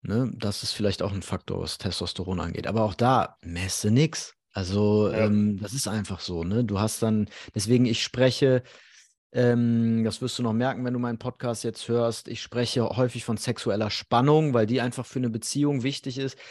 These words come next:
Speaker 1: Aber dass man seltener Sex hat, ist einfach klar, weil dann meldet sich das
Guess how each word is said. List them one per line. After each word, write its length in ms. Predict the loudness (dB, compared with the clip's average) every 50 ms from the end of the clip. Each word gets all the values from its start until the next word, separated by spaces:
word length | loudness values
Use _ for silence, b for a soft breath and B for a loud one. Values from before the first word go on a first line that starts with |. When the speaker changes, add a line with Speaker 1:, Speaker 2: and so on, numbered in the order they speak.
| B B B
Speaker 1:
Aber 140 | B 0 2
dass 140 | 2 2 2
man 120 | 2 2
seltener 420 | 4 4 2 2 2 0 -4 -4 -4
Sex 340 | -4 -4 -6 -6 -4 -4 -4
hat, 120 | -4 -4
ist 120 | -6 -8
einfach 280 | -8 -8 -8 -10 -10 -10
klar, 300 | -4 -2 -2 -2 -2 -6 -8
weil 220 | -4 0 2 2 2
dann 440 | 4 4 4 4 2 2 0 0
meldet 280 | 2 2 2 2 0 -2
sich 140 | -4 -6 -4
das 120 | -4 -4